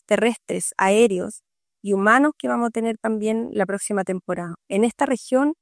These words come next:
vamos a tener doscientos ochenta brigadistas distribuidos en dieciocho brigadas.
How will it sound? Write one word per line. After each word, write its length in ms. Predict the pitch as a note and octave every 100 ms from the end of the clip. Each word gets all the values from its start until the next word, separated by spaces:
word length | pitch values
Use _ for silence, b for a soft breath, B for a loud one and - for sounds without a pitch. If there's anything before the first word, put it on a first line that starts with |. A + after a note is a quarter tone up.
| -
vamos 240 | G#3+ A3
a 60 | A3
tener 320 | G3+ G#3 G#3+
doscientos 420 | G#3+ - G#3+ G3+
ochenta 460 | G3+ F#3 A3 A3+ C4
brigadistas 680 | C4 C4+ C#4 A3 - A3 A3+
distribuidos 720 | G3+ G#3+ G3+ G3+ G#3 A3 G#3+
en 140 | G#3
dieciocho 560 | F#3+ - F#3 F#3+ - A3+
brigadas. 720 | A3+ A#3 G#3 F3 F#3 -